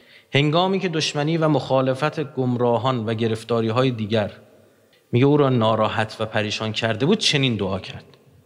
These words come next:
ای مطلوب طالبان و عزیز عزیزان، ای ایلیا،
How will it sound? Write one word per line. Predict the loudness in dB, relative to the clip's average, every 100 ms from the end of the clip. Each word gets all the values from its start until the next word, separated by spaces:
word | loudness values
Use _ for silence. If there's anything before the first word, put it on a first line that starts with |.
| _ _ -20 -20 -20 -2
ای | 2 2 2
مطلوب | 0 0 -4 -2 0 -2
طالبان | -2 -2 -2 -2 -6 -8 -12 -20 -20 -20 -20 _ -2
و | 0 0
عزیز | -2 -2 -4 -2
عزیزان، | -2 -2 -4 -4 -6 -8 -8 -12 -16 _ _ 0
ای | 2 2 -2 0
ایلیا، | 2 2 0 -4